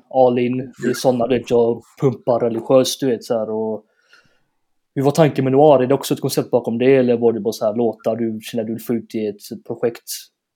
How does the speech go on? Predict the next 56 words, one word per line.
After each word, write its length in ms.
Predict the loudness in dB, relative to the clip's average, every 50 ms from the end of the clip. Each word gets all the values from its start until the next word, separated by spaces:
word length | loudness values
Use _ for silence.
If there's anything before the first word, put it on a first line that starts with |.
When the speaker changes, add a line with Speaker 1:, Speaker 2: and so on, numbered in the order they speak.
| _ _ _ -8
Speaker 1:
Eller 160 | -8 -6 -6
hur 100 | -6 -4
var 140 | -4 -2 0
det? 60 | 2
Speaker 2:
Ja, 140 | 2 0 0
men 140 | -2 -2 -4
exakt. 340 | -4 -4 -6 -8 -10 -12 _ _ _ _ -10 -8 -8 -8 -6
Det 80 | -4 -4
var, 160 | -4 -2 -2
det 60 | -2
var 140 | 0 0 0
lite, 300 | 0 -2 -2 -2 -2 -2 0 0 0 -2 -4 -10 _
jag 120 | -8 -6
hade 160 | -6 -4 -6 -6
spelat 380 | -6 -4 -4 -2 -2 -4 -4
in 140 | -4 -4 -4
ganska 300 | -4 -4 -4 -6 -6 -6
mycket 340 | -6 -6 -6 -6 -6 -4 -2
och 120 | -2 -2
så. 320 | -4 -4 -4 -2 -2 -2 -2
Jag 100 | -2 -4
kände 300 | -4 -2 -2 0 0 0
bara 260 | 0 -2 0 0 -2
att 80 | -4 -6 -10 -16 -18 -20 -20 -20 -20 -20 -20 -20 -20 -20 _ _ _ _ _ _ _
jag 160 | -6 -6 -4 -4
fick 180 | -6 -6 -4
den 140 | -4 -2 0
här, 160 | 0 0 0
det 80 | 0 -2
kliade 440 | 0 2 4 4 4 4 2 0 0
i 20 |
fingrarna. 520 | 0 -2 -2 -2 -4 -4 -6 -8 -12 -10 -6 -4
Äh, 160 | -2 -2 0
nej, 200 | 0 0 0 0 -2
jag 220 | -2 -2 -2 -4
känner 200 | -4 -4 -4 -6
Speaker 1:
Mm. 100 | -6 -6
Speaker 2:
bara 160 | -8 -8 -10 -12 -14
för 60 | -14
att 80 | -12 -8
göra 120 | -8 -8 -8 -10 -14 _
någonting. 420 | -20 -20 -16 -16 -14 -14 -16 -18 _ _ _
Nu, 360 | -2 -2 -2 -2 -4 -6 -10 -14 -18 -10
vi 60 | -6
släpper 340 | -6 -4 -4 -6 -8 -8 -10 -12
ut 100 | -12 -12 -14
det 60 | -16
här, 180 | -14 -14 -14 -14
du 280 | -16 -20 -20 _ _ _
vet. 80 | _ _
Så, 220 | -18 -16 -14 -14 -14 -16 -16 -18 -18 -12 -10
och 100 | -10 -10
det, 160 | -8 -10 -12 -12 _ _ _ _ _ _ _ _ _
och 440 | -4 -2 -2 -2 -2 -4 -6 -8 -10
alltså 240 | -8 -6 -4 -4 -4
typ, 260 | -2 -2 -2 -2 -4